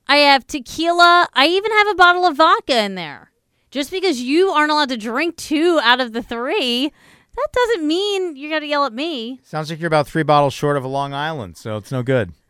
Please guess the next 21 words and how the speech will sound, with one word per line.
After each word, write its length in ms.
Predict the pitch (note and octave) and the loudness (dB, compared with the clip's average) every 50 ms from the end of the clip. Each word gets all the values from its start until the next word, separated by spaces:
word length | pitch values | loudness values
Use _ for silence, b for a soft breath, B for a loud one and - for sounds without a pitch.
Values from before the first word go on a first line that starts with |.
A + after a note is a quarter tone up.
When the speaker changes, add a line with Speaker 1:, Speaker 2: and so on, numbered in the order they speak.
| _ _ _ _ | _ _ _ _
Speaker 1:
There's 180 | - C4 A#3 G3 | -8 -8 -8 -6
wine 340 | G#3+ G3 G3+ A3+ C#4 D#4+ | -6 -6 -4 -4 -4 -4
in 120 | D#4 C#4 A#3+ | -4 -6 -6
there. 260 | A3+ A3+ B3 C#4 C#4 - _ _ _ _ _ - | -6 -6 -6 -8 -10 -12 _ _ _ _ _ -4
And 100 | B3 C4 | -4 -2
we 100 | C4+ B3+ | -2 -2
have 100 | A#3+ A3 - | -2 -4 -6
plenty 460 | - - C#4 C#4 C#4+ D4 C#4+ C#4+ C4+ | -10 -8 -6 -4 -2 -2 -2 -4 -4
of 120 | B3+ A3+ G3+ | -6 -6 -8
beer. 380 | G#3 F3+ D3 C3 G#2 - E3 _ _ _ _ _ | -10 -10 -10 -10 -12 -14 -18 _ _ _ _ _
Speaker 2:
So 140 | - - F3 | -2 0 2
you 220 | E3+ E3 E3 D#3+ | 2 4 2 2
love 240 | D3+ D#3+ E3+ G3 G3 | 4 6 6 6 6
Halloween, 800 | F#3 F3+ F#3 F#3+ F#3+ F3+ E3 D#3+ D#3+ E3+ F3 E3 D3+ C3+ A#2+ A2+ | 4 4 6 6 6 6 6 4 2 0 0 0 0 -2 -2 -4
but 200 | G#2+ F#2 C#3 C#3+ C3+ | -2 -2 -2 -2 -2
you 100 | C3 B2 | -2 0
don't 180 | B2+ C#3+ C#3+ | 0 0 0
like 200 | D3 C#3+ C3+ B2 | 2 0 -2 -2
horror 400 | G2+ - C#3 C#3 C3+ B2+ A2 G2+ | 0 2 2 4 4 4 2 0
movies. 500 | G2 F#2 F2+ F2+ - D2 D#2 - - - - | -2 -4 -6 -6 -8 -14 -20 -20 -20 -18 -6
Speaker 1:
Right. 300 | G3+ A#3 A#3 G#3 D#3+ | -2 0 0 0 -2